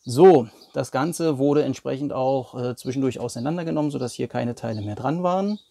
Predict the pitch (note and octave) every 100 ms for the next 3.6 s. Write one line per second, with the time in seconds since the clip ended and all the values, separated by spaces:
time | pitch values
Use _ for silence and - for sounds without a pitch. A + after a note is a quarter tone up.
0 | - - _ - B2+ - B2+ B2+ C3 B2+
1 | A#2 B2+ D#3+ F3+ - C#3+ C#3+ D3 C#3+ C3
2 | A#2+ A#2 A#2 C3 C#3 B2 B2+ B2+ A2+ A#2
3 | A2 A2 - C#3+ F#3 G3+